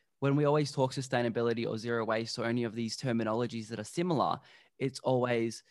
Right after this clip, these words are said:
you know, doing the best that you know how and consistently educating yourself.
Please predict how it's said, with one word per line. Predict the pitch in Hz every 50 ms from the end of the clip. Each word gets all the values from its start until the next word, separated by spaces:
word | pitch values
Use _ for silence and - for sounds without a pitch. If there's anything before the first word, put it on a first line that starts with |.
| _ _ -
you | 120
know, | 110 107
doing | 104 - 143 143 135 139 131 127 123
the | 127 113
best | - - 120 120 120 123 - - - - - _
that | - 113 - 113
you | 117 127
know | 117 110 107
how | 117 123 131 131 135 127 120 117 107 - -
and | - 117 117 113 107 117 - - _ _
consistently | - - 131 120 113 - 131 117 - - - 117 113 113
educating | 110 110 104 - - - 127 135 143 143 135
yourself. | 123 117 113 - 107 101 98 - - -